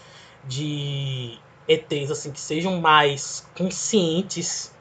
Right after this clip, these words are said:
sobre a existência, sobre a razão que eles têm na Terra, assim, na Terra não, no mundo, no universo, e que eles têm algum planejamento, mas eu acredito sim,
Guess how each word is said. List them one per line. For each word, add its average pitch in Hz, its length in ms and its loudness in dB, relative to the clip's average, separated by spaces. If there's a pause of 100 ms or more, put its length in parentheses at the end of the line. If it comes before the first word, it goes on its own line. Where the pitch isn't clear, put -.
(280)
sobre 156 380 4
a - 20 12
existência, 156 720 0
sobre 156 480 -2
a - 80 -4
razão 165 420 2
que 180 120 -4
eles 175 160 0
têm 156 100 0
na 160 120 2
Terra, 160 580 2 (580)
assim, - 220 -8
na 143 100 4
Terra 160 220 2
não, 143 100 0
no 156 100 0
mundo, 165 440 4
no 147 100 2
universo, 139 680 2 (540)
e 143 80 -10
que 160 260 -2
eles 170 220 2
têm 165 160 -2
algum 175 220 2
planejamento, 156 520 -2
mas 226 160 4
eu 277 60 8
acredito 262 560 -2 (320)
sim, 220 440 2